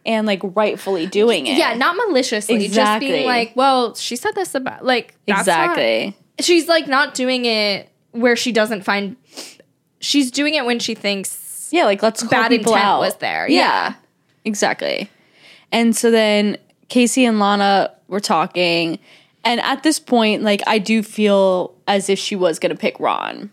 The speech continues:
Speaker 1: Like, it did
Speaker 2: Yeah.
Speaker 1: feel like that. I feel like she was, is pulling away from Casey. I wanted to believe in this, um, because he is really, I don't know. He, he, I,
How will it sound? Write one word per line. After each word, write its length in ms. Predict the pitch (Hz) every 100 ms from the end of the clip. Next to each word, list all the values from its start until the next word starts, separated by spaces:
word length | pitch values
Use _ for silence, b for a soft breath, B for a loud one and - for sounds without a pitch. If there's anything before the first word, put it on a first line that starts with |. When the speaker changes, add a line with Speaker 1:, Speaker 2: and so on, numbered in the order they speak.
| _ -
Speaker 1:
Like, 180 | 208 240
it 120 | 196
did 420 | 247 240 220 202
Speaker 2:
Yeah. 160 | 233 196
Speaker 1:
feel 160 | 180
like 180 | 123 -
that. 300 | 160 156 113
I 80 | 202
feel 140 | 220
like 80 | 214
she 180 | - 226
was, 320 | 185 185 190 -
is 240 | 202 208
pulling 340 | - 226 208 196
away 200 | 190 196
from 180 | 185
Casey. 440 | 185 196 170 - 170
I 140 | 165
wanted 300 | 185 196 214
to 100 | 208
believe 380 | 220 220 165 156
in 140 | 196 226
this, 440 | 262 277 - - b b b b b
um, 440 | 214 170 110 95 - _ _ -
because 400 | 214 226 208 -
he 300 | - 233 311
is 180 | 294
really, 720 | 202 180 190 190 185 185 - - _ - _ _ _ _ _ _ _ _ _ _ -
I 100 | 196
don't 160 | 277
know. 300 | 247 240 185
He, 260 | 208 220 -
he, 220 | - 240 _
I, 300 | 247 233 -